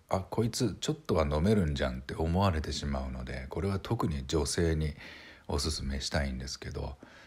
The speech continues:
ちょっとでも飲めるからって、えー、あまり知らない人の席というか、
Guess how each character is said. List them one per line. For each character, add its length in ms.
ち 80
ょ 40
っ 60
と 100
で 80
も 120
飲 180
め 120
る 120
か 120
ら 120
っ 40
て、 100
え 500
ー、 60
あ 40
ま 160
り 120
知 220
ら 140
な 160
い 60
人 220
の 120
席 300
と 140
い 140
う 120
か、 240